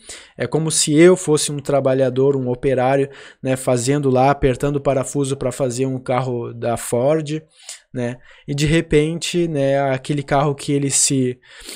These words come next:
se materializou, né, ele já não tivesse mais relação com o que eu fiz anteriormente com o meu trabalho,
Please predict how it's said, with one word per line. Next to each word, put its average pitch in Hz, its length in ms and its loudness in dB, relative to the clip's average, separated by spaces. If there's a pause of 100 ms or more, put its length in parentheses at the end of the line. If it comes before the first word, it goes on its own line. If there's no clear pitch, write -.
(200)
se 131 600 2
materializou, 139 960 2 (120)
né, 131 300 -2
ele 151 160 2
já 156 140 2
não 165 120 -2
tivesse 151 460 0
mais 147 280 -2
relação 180 540 2
com 165 280 -4
o 165 80 -8
que 156 280 -2
eu 170 200 6
fiz 147 360 -2
anteriormente 147 840 -2
com 147 260 -4
o - 20 -4
meu 147 300 0
trabalho, 120 640 -2